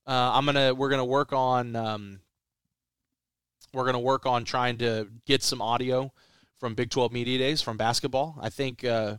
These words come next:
Porter Mosier is talking right now. It's eleven o'clock in the morning, so I think O U's going now. So Mike Boynton, I haven't loo-, they sent out a schedule, but I haven't looked at it. But Oklahoma State's coming up here soon, so when we record next week, we'll have, uh,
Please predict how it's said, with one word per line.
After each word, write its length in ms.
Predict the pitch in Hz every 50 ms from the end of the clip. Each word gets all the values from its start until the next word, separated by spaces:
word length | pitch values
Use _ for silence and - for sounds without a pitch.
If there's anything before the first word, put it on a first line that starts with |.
| - -
Porter 220 | - 147 135 131
Mosier 480 | 120 117 123 127 117 107 120 120 117 113
is 140 | 107 104 -
talking 300 | - 120 120 - 123 113
right 180 | 113 110 110 92
now. 240 | 104 107 110 110 107
It's 160 | 104 - -
eleven 280 | 98 104 104 98 101 98
o'clock 360 | 92 - - 104 104 104 -
in 60 | 104
the 40 | 101
morning, 300 | 101 101 104 104 104 101
so 240 | - - 107 101 - - - - - - - - -
I 60 | - 120
think 160 | 123 117 107
O 80 | 117 113
U's 300 | 110 107 110 110 104 101
going 360 | - - 123 113 107 107 101
now. 260 | 104 107 107 107 107
So 180 | - - 113 104
Mike 240 | 107 113 113 101 -
Boynton, 520 | 110 107 110 101 104 107 104 101 101 92 - _ _ _ _ _ _ _ _ _ _ _
I 80 | - 113
haven't 240 | 127 131 139 127 123
loo-, 160 | 135 - 113
they 260 | 135 135 139 131 117 - -
sent 300 | - - - - 156 143
out 100 | 135 139
a 40 | 143
schedule, 340 | - - 147 147 143 151 127
but 120 | 117 113
I 40 | 117
haven't 140 | 117 104 107
looked 180 | 113 110 -
at 140 | 127 120 123
it. 100 | 135 - -
But 120 | - 120 117
Oklahoma 260 | 113 - 127 117 110
State's 260 | - - 120 117 - -
coming 200 | - 117 113 113
up 120 | 110 -
here 120 | 120 117
soon, 320 | - - - 117 113 113 110
so 260 | - - 123 110 101 - - - - _ _
when 140 | - 127 135
we 80 | 135 131
record 340 | 131 127 - 165 160 143 131
next 200 | 135 - - -
week, 200 | - - - -
we'll 160 | - 127 123
have, 120 | 123 120 120 117
uh, 320 | 123 - - - 123 -